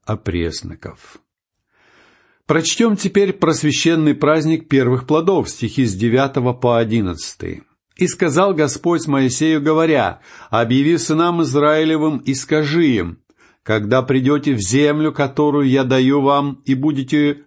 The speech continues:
жать на ней жатву, то принесите первый сноп жатвы вашей к священнику. Он вознесет этот сноп пред Господом,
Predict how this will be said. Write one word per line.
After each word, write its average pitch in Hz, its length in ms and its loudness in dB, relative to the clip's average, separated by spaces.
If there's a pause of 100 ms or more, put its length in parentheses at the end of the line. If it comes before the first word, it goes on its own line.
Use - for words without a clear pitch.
жать 135 500 0
на 131 100 0
ней 139 220 2
жатву, 143 720 0 (240)
то 147 160 2
принесите 131 1300 0 (280)
первый 131 440 2
сноп 135 480 -2
жатвы 175 560 -2
вашей 156 500 0
к 147 100 -14
священнику. 110 1300 -2 (560)
Он 131 500 2 (360)
вознесет 131 840 0
этот 135 360 -2
сноп - 360 -4
пред 127 240 0
Господом, 120 800 -2